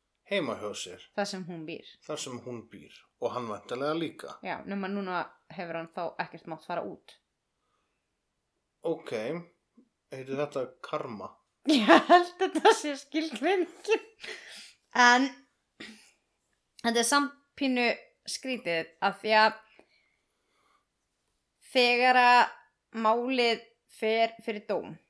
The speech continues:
Speaker 2: þá sér hann svolítið eftir þessu. Og þetta virðist þá að vera tekið rosalega hratt fyrir málið, af því hann er bara sjötíu og eins árs þegar þetta fer,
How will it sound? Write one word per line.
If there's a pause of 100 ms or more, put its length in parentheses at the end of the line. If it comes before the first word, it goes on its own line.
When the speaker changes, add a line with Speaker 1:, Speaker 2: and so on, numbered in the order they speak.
(200)
Speaker 2:
þá (920)
sér
hann
svolítið
eftir
þessu. (2250)
Og (840)
þetta (140)
virðist
þá
að
vera
tekið
rosalega
hratt
fyrir (160)
málið, (400)
af
því
hann
er
bara
sjötíu
og
eins
árs
þegar
þetta
fer,